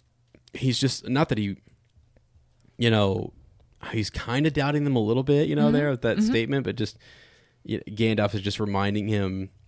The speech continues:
Speaker 1: of his place in all of it, and,
Speaker 2: Mm-hmm.
Speaker 1: and, and, and he's cool with that.
Speaker 2: Yes,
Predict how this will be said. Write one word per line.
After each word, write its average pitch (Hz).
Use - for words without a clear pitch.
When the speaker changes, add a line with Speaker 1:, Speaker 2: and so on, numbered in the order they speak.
Speaker 1:
of 104
his 101
place 117
in 127
all 127
of 123
it, 123
and, 220
Speaker 2:
Mm-hmm. -
Speaker 1:
and, 95
and, 92
and 95
he's 107
cool -
with -
that. -
Speaker 2:
Yes, 214